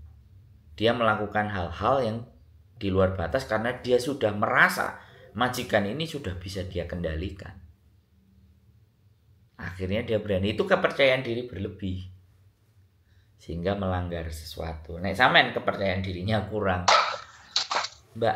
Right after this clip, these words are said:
nggak, aku nggak kurang dari tiga ribu manusia curhat. Walaupun aku bukan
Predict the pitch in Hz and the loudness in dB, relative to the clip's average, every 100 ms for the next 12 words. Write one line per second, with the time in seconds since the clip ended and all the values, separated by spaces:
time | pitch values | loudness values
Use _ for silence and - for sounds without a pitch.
0 | 113 110 - - 131 127 165 151 - - | 2 0 -2 -8 -6 -2 -2 -2 -6 -12
1 | - 98 104 95 - 110 110 117 110 98 | -10 -2 0 0 -2 -4 -2 -2 -2 -2
2 | 98 107 - 92 92 95 95 95 90 90 | -2 -6 -4 -2 0 -2 -2 -2 -2 -2
3 | 90 - 87 85 92 80 82 78 78 95 | -6 -4 -6 -6 -8 -8 -10 -2 2 4
4 | 107 113 127 110 - 101 98 92 98 92 | 4 0 -4 -6 -8 -10 -10 -2 0 0